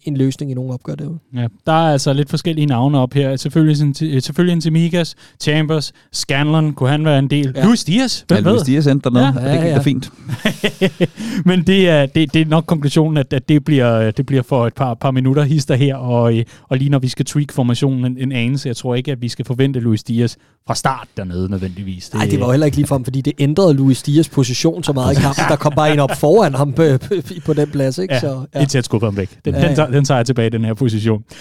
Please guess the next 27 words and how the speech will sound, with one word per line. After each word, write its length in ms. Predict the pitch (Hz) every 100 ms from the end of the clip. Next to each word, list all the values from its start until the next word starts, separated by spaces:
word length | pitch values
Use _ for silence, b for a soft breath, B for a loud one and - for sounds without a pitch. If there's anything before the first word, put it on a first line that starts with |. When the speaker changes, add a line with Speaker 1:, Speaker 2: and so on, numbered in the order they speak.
| B 120 B
Speaker 2:
Det 80 | 185
var 100 | 180
lige 120 | 185
bagkæden 440 | 160 151 185 175 151
for 80 |
nu. 140 | 147 151
Vi 120 | 165
arbejder 340 | 135 139 135
os 100 | 127
stille 240 | - 165 180
og 80 | 143
roligt 240 | 151 131
op, 140 | 143
fordi 200 | 160 135
det 140 | 135 156
bliver 180 | 190 220
jo 160 | 202
simpelthen, 420 | - 185 180 165
øh, 220 | 165 143 139
Copcast 560 | - 170 190 160 -
Retro 300 | 135 165 208
et 40 | 165
eller 140 | 143
andet 120 | 139
sted. 220 | - 151
Copcast, 640 | 143 170 160 180 160 139
øh, 100 | 156